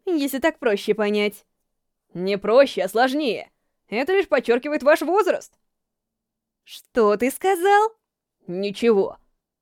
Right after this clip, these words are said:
Бормотал я, приходя в себя от убийственного взгляда, которым она меня наградила. Хирацука оглядела меня и вздохнула. «Юкиношита, похоже, не просто тебе приходится».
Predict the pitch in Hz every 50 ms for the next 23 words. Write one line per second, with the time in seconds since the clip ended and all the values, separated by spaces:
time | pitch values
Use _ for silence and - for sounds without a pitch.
0 | _ _ _ _ _ _ - 190 196 208 220 233 247 247 254 339 349 339 262 220
1 | 208 - - - _ - 185 190 - 190 196 202 196 196 - 196 185 226 247 247
2 | - 208 196 226 214 220 - 208 196 196 196 190 190 190 208 240 277 262 202 -
3 | - - - _ _ _ _ - - 185 190 339 370 370 330 294 269 262 269 254
4 | 247 240 240 240 220 240 247 262 277 302 240 180 135 - - _ _ _ _ _
5 | _ _ _ _ _ _ _ _ _ _ _ _ _ _ - 180 214 269 - -
6 | 453 440 392 330 285 277 277 247 349 392 320 240 202 180 170 131 92 - - _
7 | _ - 202 233 254 240 220 254 254 - 302 262 226 170 127 - - _ _ _
8 | _ _ _ _ _ _ _ _ _ _ _ - 427 403 - 381 359 359 359 -
9 | - 233 196 - 202 196 214 - _ _ _ _ - 370 339 339 339 - 320 320
10 | 294 320 302 302 254 262 277 359 - - 453 440 349 220 208 196 196 202 202 202
11 | 214 208 202 214 208 202 - 233 220 220 240